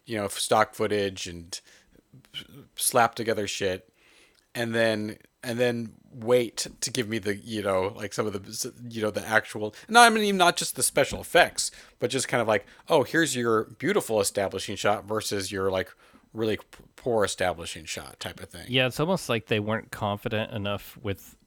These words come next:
Speaker 2: the good stuff. Uh, or maybe they had a, a, some kind of a deal with, uh, you know, to include that footage. Or they, maybe they purchased it and they're like, "We have, we paid money for this, we have to use
Speaker 1: Right.
Speaker 2: it."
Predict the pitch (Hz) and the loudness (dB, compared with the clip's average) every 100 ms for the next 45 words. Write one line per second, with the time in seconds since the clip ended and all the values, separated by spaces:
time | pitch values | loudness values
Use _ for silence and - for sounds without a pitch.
0 | - - 95 - 98 95 - - 85 82 | -16 -6 -6 -2 -4 -4 -8 -6 -4 -6
1 | - - - - - - - 104 101 - | -12 -18 -18 -20 -20 -18 -8 -2 -2 2
2 | 175 277 247 156 156 147 151 135 139 143 | 6 8 8 4 4 4 4 4 2 2
3 | 143 131 120 - 110 101 123 123 123 117 | 2 2 2 0 -2 0 -4 -4 -2 -2
4 | 104 95 98 101 107 87 87 - 104 95 | -2 -2 -2 0 0 -2 -4 -10 -6 -4
5 | - - 95 90 87 85 85 - _ _ | -6 -6 -4 -2 -4 -6 -8 -14 _ _
6 | _ _ _ 107 95 85 90 _ _ _ | _ _ _ -12 -10 -8 -10 _ _ _
7 | - 101 92 - 101 92 92 85 - 98 | -8 -6 -6 -8 -8 -4 -4 -4 -6 -8
8 | 87 82 82 - - 113 113 107 - 107 | -8 -10 -12 -12 -2 2 4 2 2 0
9 | 104 104 98 92 - 104 - 110 - 117 | 2 0 -2 -2 -2 -2 -2 -4 0 0
10 | 120 - 98 92 90 87 101 104 101 - | 0 -2 -4 -2 -4 -4 0 0 0 -2
11 | 107 104 - 101 92 90 85 85 82 - | -4 -2 0 0 -2 -4 -6 -8 -10 -8
12 | 90 87 - 202 147 104 92 | -8 -6 -4 8 10 10 4